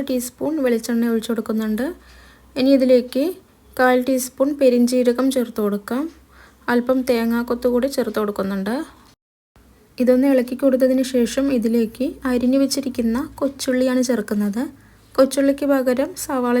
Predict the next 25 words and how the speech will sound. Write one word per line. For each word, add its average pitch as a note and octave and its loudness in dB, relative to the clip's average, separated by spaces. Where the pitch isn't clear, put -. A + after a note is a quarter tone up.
ചേർത്താലും A#3 -2
മതി. G#3 -4
ഇനി B3 4
ഇത് C#4+ 4
നന്നായി C4 2
ഒന്ന് C4+ 0
ഇളക്കി A#3+ -2
കൊടുക്കുന്നുണ്ട്. A3 -2
ഇതൊന്ന് B3+ 4
ഇതിൻ്റെ C4 2
നിറം B3+ 2
ഒന്ന് C#4 4
മാറിക്കിട്ടണം A#3+ -2
കേട്ടോ, A#3+ -4
അതുവരെ B3 0
ഒന്ന് B3 0
ഇളക്കി A3+ -6
കൊടുക്കാം. A3+ -4
കൊച്ചുള്ളി C4 2
നന്നായി C4+ 2
വഴറ്റിയതിന് B3+ 2
ശേഷം B3 -2
ഇതിലേക്ക് A#3+ 2
ഒന്നര B3+ 2
ടീസ്പൂൺ C4+ 0